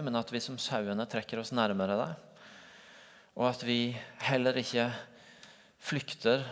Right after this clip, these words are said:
fra det som står foran oss, men at vi lar din godhet få bli et utgangspunkt for å stå igjennom det,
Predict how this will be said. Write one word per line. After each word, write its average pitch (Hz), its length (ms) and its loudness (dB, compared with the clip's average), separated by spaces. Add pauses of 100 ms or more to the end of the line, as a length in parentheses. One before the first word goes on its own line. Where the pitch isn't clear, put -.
(140)
fra 120 160 4
det 113 160 6
som 120 160 -4
står 120 220 -2
foran 110 340 2
oss, 165 220 -6 (720)
men 107 100 2
at 107 160 -4
vi 113 220 0 (680)
lar 113 140 2
din 113 240 0
godhet 110 420 -4
få 107 140 -4
bli 104 100 0
et 107 160 -2
utgangspunkt 95 560 -6
for 104 160 -4
å 101 60 -8
stå 101 260 -2
igjennom 90 460 -4
det, - 80 -12